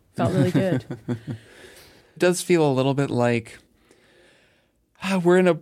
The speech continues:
Speaker 2: we're in a phase, maybe a transitional phase. There's all this stuff that's about to come out, things that have been teased or talked about or hyped up for a very long time.
Speaker 1: Mm-hmm.
Speaker 2: And after that, it's not totally clear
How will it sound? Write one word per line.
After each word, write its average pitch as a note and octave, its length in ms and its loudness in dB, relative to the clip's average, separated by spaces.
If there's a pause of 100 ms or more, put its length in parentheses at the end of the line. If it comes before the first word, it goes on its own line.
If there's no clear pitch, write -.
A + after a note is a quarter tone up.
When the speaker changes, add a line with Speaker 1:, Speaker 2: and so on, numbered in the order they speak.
(120)
Speaker 2:
we're D3+ 200 2
in F3+ 80 4
a E3 60 2
phase, C3+ 520 0
maybe C#3 180 2
a C#3 40 4
transitional C3+ 540 -2
phase. D3+ 380 0
There's D3 180 0
all E3 140 4
this F3+ 160 0
stuff E3 140 -2
that's C#3+ 160 -4
about A#2+ 320 0
to B2+ 80 -6
come A#2 240 -2
out, G#2 280 -6
things B2+ 340 -2
that B2 140 0
have A2+ 180 -4
been A2+ 280 0
teased C3 460 -2
or A#2 60 -4
talked A#2+ 340 -6
about B2 420 -2
or A#2+ 240 -4
hyped A#2+ 320 -6
up A#2+ 200 -2
for - 260 -6
a A#2 60 0
very A#2+ 280 -2
long A#2+ 280 -4
time. C3 520 -6 (600)
Speaker 1:
Mm-hmm. - 100 -10
Speaker 2:
And C#3 500 2 (920)
after F3+ 380 0
that, C#3 440 2
it's B2 180 -8
not C#3 280 -2
totally C3+ 420 -4
clear D3+ 680 -4